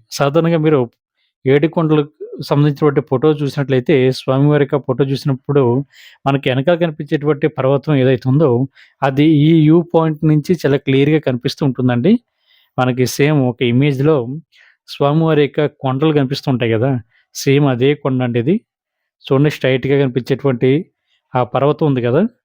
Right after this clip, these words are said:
అదే పర్వతం మనకి చాలా ఫొటోస్‌లో కనిపిస్తూ ఉంటుంది. ఈసారి కనుక మీరు చూడకపోతే వెళ్ళినప్పుడు ఖచ్చితంగా చూడండి. మనకి బస్ జర్నీలో కానీ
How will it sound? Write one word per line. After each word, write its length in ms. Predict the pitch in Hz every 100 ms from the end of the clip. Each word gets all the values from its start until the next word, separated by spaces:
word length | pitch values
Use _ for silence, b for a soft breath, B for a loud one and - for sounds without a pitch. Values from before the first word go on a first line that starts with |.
| _ 127
అదే 220 | 117 131 160
పర్వతం 500 | 151 135 131 156 123 123 147 b b b -
మనకి 280 | 139 131 131
చాలా 300 | 113 131 123 143
ఫొటోస్‌లో 540 | - 120 143 135 165
కనిపిస్తూ 400 | 147 120 117 - 135
ఉంటుంది. 360 | 110 110 110 147 _ _ _ _ _ _ _ _ _ _ _ _ B B B B -
ఈసారి 340 | 139 143 151
కనుక 180 | 175 170
మీరు 200 | 170 156
చూడకపోతే 600 | - 131 135 135 139 156 180 226 _ _ _ _ -
వెళ్ళినప్పుడు 400 | 135 135 143 139
ఖచ్చితంగా 520 | 127 - 120 131 170 127 139 - b b b -
చూడండి. 420 | 135 160 139 143 214
మనకి 380 | 143 131 127 117 120 131 _ _ _ -
బస్ 260 | 127 143 131
జర్నీలో 500 | 160 151 156 156 156
కానీ 300 | 139 139